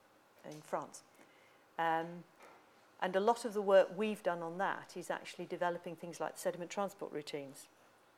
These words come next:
So the actual basic flow model is unchanged. We develop the sediment transport routines.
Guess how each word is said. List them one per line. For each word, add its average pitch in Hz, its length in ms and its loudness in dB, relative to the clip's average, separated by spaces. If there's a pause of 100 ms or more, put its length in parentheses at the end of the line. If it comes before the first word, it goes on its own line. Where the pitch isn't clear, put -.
(380)
So 175 140 6
the 170 100 6
actual 190 220 2
basic 170 340 4
flow 202 220 4
model 156 300 0
is 160 120 -2
unchanged. 156 640 -4
We 160 80 -8
develop 151 340 -10
the - 80 -20
sediment 151 320 -12
transport - 460 -12
routines. 151 540 -14